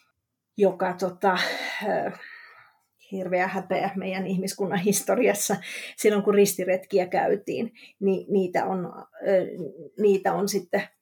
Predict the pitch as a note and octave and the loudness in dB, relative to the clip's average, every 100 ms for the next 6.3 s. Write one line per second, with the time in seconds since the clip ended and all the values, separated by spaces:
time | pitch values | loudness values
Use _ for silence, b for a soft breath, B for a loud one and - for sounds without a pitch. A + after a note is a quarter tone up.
0 | _ _ _ G#3 F#3+ F#3+ F#3 - F3+ G3 | _ _ _ 4 4 4 -2 -4 0 2
1 | F#3+ F#3+ F#3+ F#3+ F#3 F3 F#3 F3 F3 F#3+ | 4 4 4 2 -2 0 0 -2 0 0
2 | - F#3+ F#3+ G3 G3 G#3 G3 F3+ F3+ F3+ | 0 0 0 0 2 4 4 4 0 2
3 | F#3 F#3+ - _ - G#3 G3 - G#3+ G#3 | 0 -2 -8 _ 0 2 4 4 4 4
4 | F3+ F#3 F#3+ F#3 F#3 - F#3+ F#3 F#3 F3+ | 2 2 -2 -4 -4 -2 0 2 0 0
5 | G3 F#3+ F#3 B2 - G#3 F#3+ F3+ F#3+ - | 2 2 0 -6 -2 2 2 0 -6 -6
6 | - - | -6 -4